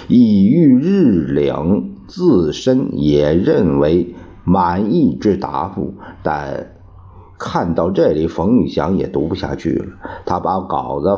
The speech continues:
放回列车特制的桌子上，朝陈诚瞅了一眼，搓搓那双大手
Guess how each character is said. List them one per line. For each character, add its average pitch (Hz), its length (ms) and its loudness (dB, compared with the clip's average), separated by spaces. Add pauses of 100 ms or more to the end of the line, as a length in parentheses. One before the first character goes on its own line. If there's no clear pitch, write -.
放 90 380 -4
回 69 160 -4
列 82 460 2
车 87 260 0
特 85 540 0
制 82 280 0
的 - 140 -4
桌 90 300 2
子 - 100 -6
上， - 200 -10 (420)
朝 110 260 0
陈 120 400 -2
诚 95 260 -2
瞅 62 300 -4
了 80 100 0
一 117 80 0
眼， - 280 -6 (240)
搓 110 380 0
搓 82 140 -4
那 76 280 -2
双 92 360 -2
大 82 360 -2
手 - 420 -4